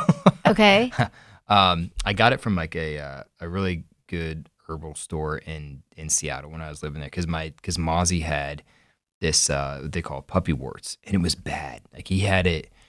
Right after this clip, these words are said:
Speaker 2: it, it literally, he had warts, like, inside his mouth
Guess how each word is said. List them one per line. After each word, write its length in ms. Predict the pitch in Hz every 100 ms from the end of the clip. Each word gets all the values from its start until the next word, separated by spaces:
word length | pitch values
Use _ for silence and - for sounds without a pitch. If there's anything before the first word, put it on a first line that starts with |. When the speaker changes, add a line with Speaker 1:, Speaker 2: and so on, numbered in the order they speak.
| _ _
Speaker 2:
it, 220 | 104 107
it 80 | 101
literally, 420 | 98 131 139 123
he 160 | 92 104
had 140 | 104
warts, 360 | 87 87 107 -
like, 200 | 80 -
inside 540 | 95 101 107 95 90 92
his 120 | 87
mouth 440 | 78 73 92 -